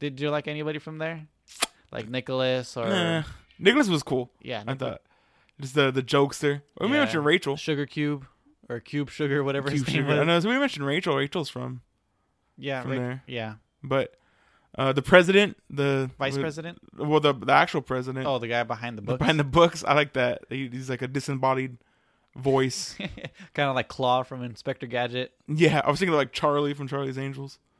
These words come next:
Speaker 1: Oh, yeah, yeah.
Speaker 2: <laughs> Just
Speaker 1: <laughs>
Speaker 2: like, "Eh, debrief me. Tell me what you know."
Speaker 1: Mm-hmm.
Speaker 2: And, uh, I also love this, that the part where he's like, "Oh, tell me about this," and she goes, "Huh? So it sounds like you already know more than I do."
Speaker 1: Yeah, exactly.
Speaker 2: Like, uh,
Speaker 1: How
Speaker 2: that's
Speaker 1: does he know that her leg is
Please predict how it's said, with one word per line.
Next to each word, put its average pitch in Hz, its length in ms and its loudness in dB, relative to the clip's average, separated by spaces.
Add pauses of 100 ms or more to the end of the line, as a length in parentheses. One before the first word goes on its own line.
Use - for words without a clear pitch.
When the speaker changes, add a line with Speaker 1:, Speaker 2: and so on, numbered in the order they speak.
(120)
Speaker 1:
Oh, 160 200 2
yeah, 143 320 0
yeah. 127 180 -2 (160)
Speaker 2:
<laughs> - 180 -20
Just 151 220 -2
Speaker 1:
<laughs> - 0 -
Speaker 2:
like, 131 200 0 (400)
"Eh, 214 160 4
debrief 185 420 0
me. 147 220 -2 (140)
Tell 170 120 0
me 170 80 -2
what 165 120 -2
you 151 120 -12
know." 151 280 -6 (160)
Speaker 1:
Mm-hmm. 117 220 -14 (440)
Speaker 2:
And, 139 100 0
uh, 127 340 2 (840)
I 165 80 6
also 170 180 6
love 170 120 6
this, 156 160 4
that 131 180 4 (260)
the 139 120 0
part 151 280 2
where 143 100 4
he's 135 200 -2
like, 135 140 -2
"Oh, 143 80 0
tell 214 140 0
me 208 40 0
about 185 200 0
this," 185 440 0 (500)
and 131 100 -10
she 135 140 -6
goes, 135 180 2
"Huh? 175 240 2 (380)
So - 140 -2
it 147 60 2
sounds 160 200 -2
like 147 120 0
you 151 100 0
already 151 180 2
know 147 160 0
more 151 200 0
than 131 120 -2
I 151 160 4
do." 120 320 -4 (180)
Speaker 1:
Yeah, 131 200 -4
exactly. 113 520 -6
Speaker 2:
Like, 127 220 -6 (200)
uh, 139 100 0
Speaker 1:
How 151 80 6
Speaker 2:
that's 170 200 4
Speaker 1:
does 214 80 -2
he 202 60 -4
know 196 200 2
that 185 120 -2
her 170 100 0
leg 170 240 0
is 135 220 -6